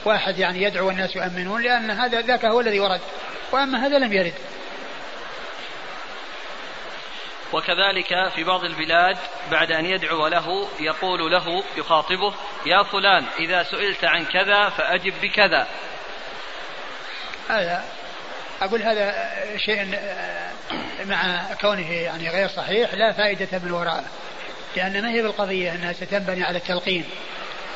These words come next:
Speaker 1: وأنه قال: "اعمل كذا ولا تعمل كذا"، هذا شيء انتهى. الجواب، آه،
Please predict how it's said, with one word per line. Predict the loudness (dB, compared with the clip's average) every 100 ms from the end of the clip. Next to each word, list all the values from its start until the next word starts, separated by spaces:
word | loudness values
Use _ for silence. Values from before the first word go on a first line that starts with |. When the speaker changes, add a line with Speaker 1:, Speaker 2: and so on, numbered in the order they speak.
| -4
Speaker 1:
وأنه | 0 0 0 0 0
قال: | 0 0
"اعمل | 0 -2 0
كذا | 0 2 0
ولا | 0
تعمل | -2 -2 -2
كذا"، | 2 2 2 -2 -6 0
هذا | 0 2
شيء | 2
انتهى. | 0 0 0 -2 -2
الجواب، | -2 2 6 6 4 -6 -10 -10 -10 -8
آه، | -6 -6 -6 -6